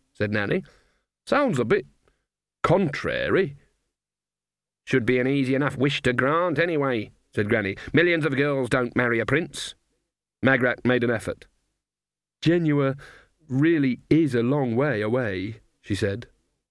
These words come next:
"I should hope so," said Granny Weatherwax. "The last thing we want is foreign parts up close." "I mean, there'll be a lot of travelling," said Magrat wretchedly, "and you're not as young as you were."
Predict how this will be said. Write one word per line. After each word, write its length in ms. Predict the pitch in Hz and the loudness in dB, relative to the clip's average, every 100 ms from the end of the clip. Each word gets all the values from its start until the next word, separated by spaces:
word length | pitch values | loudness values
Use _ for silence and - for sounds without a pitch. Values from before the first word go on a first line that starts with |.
| _ _ _ _ | _ _ _ _
"I 220 | 107 127 | -2 0
should 240 | 127 135 143 | 2 0 2
hope 280 | 160 156 - | 0 -2 -2
so," 540 | 135 139 123 101 - - | 0 0 0 -4 -6 -4
said 180 | 117 | -2
Granny 240 | 110 123 117 | 0 0 2
Weatherwax. 460 | 117 107 104 - - - - | 0 -2 -4 -8 -14 -6 2
"The 100 | 135 | 2
last 280 | 180 147 | 2 0
thing 160 | 151 170 | 0 2
we 120 | 156 | 2
want 240 | 156 151 139 | 0 0 -2
is 120 | - | -4
foreign 600 | - - 165 147 139 107 | -6 0 2 2 -2 0
parts 480 | - 160 - - 147 | 0 0 -4 -2 -2
up 200 | 139 - - | -4 -10 -10
close." 640 | - 131 110 147 - - _ _ _ _ _ _ _ _ _ _ | 0 0 0 -4 -6 -14 _ _ _ _ _ _ _ _ _ _
"I 120 | 135 | 2
mean, 320 | 151 175 151 143 - - _ _ - | 4 2 0 -4 -18 -20 _ _ -6
there'll 180 | 127 170 | 2 2
be 320 | 156 185 165 - | 2 0 -2 0
a 100 | 131 | 0
lot 240 | 175 196 | 0 0
of 120 | 151 | -2
travelling," 680 | - 175 180 120 87 113 147 143 _ | 0 0 0 -2 -2 -2 -4 -6 _
said 220 | - 107 | -4 0
Magrat 380 | 120 107 120 139 | 2 2 0 0
wretchedly, 480 | 117 - 110 117 139 - - - | -4 -2 -2 -2 -4 -8 -16 -2
"and 120 | 127 | 0
you're 380 | 156 202 180 110 - - - - - - _ _ _ _ _ - | 2 0 0 -4 -10 -20 -20 -20 -20 -20 _ _ _ _ _ -2
not 180 | 190 165 | 0 0
as 160 | 143 | 0
young 240 | 147 196 147 | 0 0 0
as 140 | 113 | 0
you 120 | 110 | -2
were." 460 | 101 113 147 170 | 0 -2 -2 -4